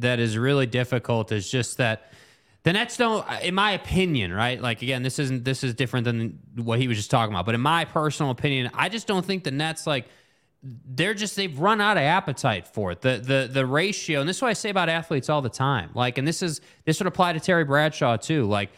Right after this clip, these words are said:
the value that you bring in your given profession versus the issues that you present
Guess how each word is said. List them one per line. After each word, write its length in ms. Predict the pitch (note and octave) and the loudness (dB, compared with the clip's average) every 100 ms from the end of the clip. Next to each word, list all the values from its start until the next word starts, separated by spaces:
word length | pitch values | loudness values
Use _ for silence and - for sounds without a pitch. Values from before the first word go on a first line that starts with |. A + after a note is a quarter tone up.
| - _ | -20 _
the 140 | B2+ C#3 | -2 0
value 760 | A#2 C#3+ F3+ G3+ G#3 G3+ F#3+ | 2 2 4 2 2 0 0
that 340 | E3 D#3 C#3+ | 2 0 -2
you 200 | D#3 F3 | 0 2
bring 720 | E3 A#2 C3+ D#3+ C3+ F#2+ F2 F#2 _ | 2 2 4 4 2 -2 -8 -14 _
in 220 | - C#3+ C3 | -4 -2 2
your 160 | E3 | 2
given 420 | D3 A2+ D3 D#3 | 2 -2 -2 -2
profession 800 | C#3+ D#3 C3+ C3+ C3 - E3+ E3 - - _ - | -2 -2 0 0 0 0 0 0 -4 -16 _ -12
versus 1040 | G#2+ B2+ F3 G#3 - - E3+ D#3 C#3+ A2+ A#2+ | 0 6 8 8 4 0 0 0 0 -4 -2
the 200 | D3 D3+ | -2 -2
issues 460 | D#3+ E3+ F#3 E3 D3 | -4 -2 -2 -2 -2
that 180 | C#3+ | -4
you 580 | A#2+ C#3 D3 D3 C#3+ C3+ - - | -2 0 2 2 0 -2 -8 -2
present 720 | E3 C#3 G#2+ D#3+ G#3 E2+ | 2 2 2 2 0 -2